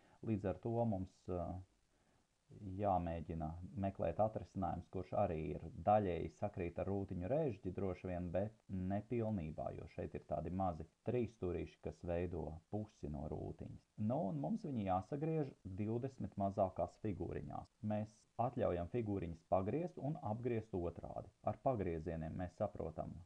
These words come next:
rotāciju, tātad ap jebkuru punktu, ja mums ir kāda figūriņa, mēs viņu varam griezt par dažādiem leņķiem. Droši vien šajā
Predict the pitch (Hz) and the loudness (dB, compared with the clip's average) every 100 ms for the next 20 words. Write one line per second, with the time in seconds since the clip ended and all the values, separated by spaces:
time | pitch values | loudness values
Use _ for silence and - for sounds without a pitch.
0 | _ - 92 76 - 135 262 - 185 151 | _ -8 -4 -2 0 0 0 -2 -2 -2
1 | 131 - 98 90 92 - 101 - 120 - | -6 -4 -2 0 -2 -4 -8 -4 -4 -4
2 | - - 98 - 156 - 101 - - 76 | -6 -6 -6 -6 -6 -4 -6 -8 -4 -2
3 | 85 - 120 107 90 80 76 76 90 - | -2 -2 -4 -4 -4 -4 -6 -6 -8 -8
4 | 80 78 80 80 78 - _ _ _ _ | -10 -6 -4 -4 -6 -12 _ _ _ _
5 | _ _ _ - 151 92 95 92 92 - | _ _ _ -18 -10 -6 -2 0 -2 -6
6 | _ - - - 80 85 80 73 80 78 | _ -20 -16 -10 -6 -4 -2 -2 -2 -2
7 | 117 175 156 117 87 - _ _ - 107 | 0 0 -2 -4 -4 -6 _ _ -12 -4
8 | 101 92 90 87 - 95 87 | -2 -2 -4 -4 -4 -4 -2